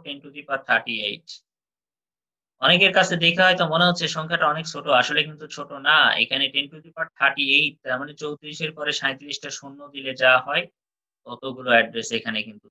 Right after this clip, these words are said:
তৈরি হবে। তার মানে অনেক বড় একটা সংখ্যা। এখন অনেকের question আসতে পারে যে আইপিভি সিক্স এই ভার্সনটা কেন implemented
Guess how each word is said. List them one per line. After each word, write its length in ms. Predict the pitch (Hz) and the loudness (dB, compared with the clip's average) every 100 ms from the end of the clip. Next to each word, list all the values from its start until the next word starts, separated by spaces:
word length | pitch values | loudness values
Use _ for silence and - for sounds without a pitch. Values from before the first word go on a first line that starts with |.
| _ | _
তৈরি 240 | 101 87 - | -14 -14 -20
হবে। 140 | _ _ _ _ | _ _ _ _
তার 100 | 117 | -10
মানে 120 | 123 120 | -6 0
অনেক 240 | 160 170 147 123 | 4 4 2 -8
বড় 140 | 120 120 | -2 0
একটা 160 | - 113 - | 0 -8 -14
সংখ্যা। 280 | 113 - _ _ _ _ _ _ _ _ _ _ _ _ _ _ _ - | -16 -20 _ _ _ _ _ _ _ _ _ _ _ _ _ _ _ 0
এখন 220 | 180 220 208 | 2 4 4
অনেকের 240 | 196 196 190 | 4 2 0
question 280 | 180 175 170 | 0 2 2
আসতে 160 | 160 165 160 | 2 0 4
পারে 140 | 151 151 | 4 4
যে 60 | 151 135 | 6 6
আইপিভি 300 | 135 139 147 - | 4 0 -10 -8
সিক্স 200 | 156 160 139 | -8 -10 -10
এই 60 | 143 131 | -10 -6
ভার্সনটা 380 | 127 147 147 - 120 | -8 -8 -6 -4 -2
কেন 120 | 123 139 | -2 -4
implemented 480 | 139 139 135 127 | -8 -8 -8 -6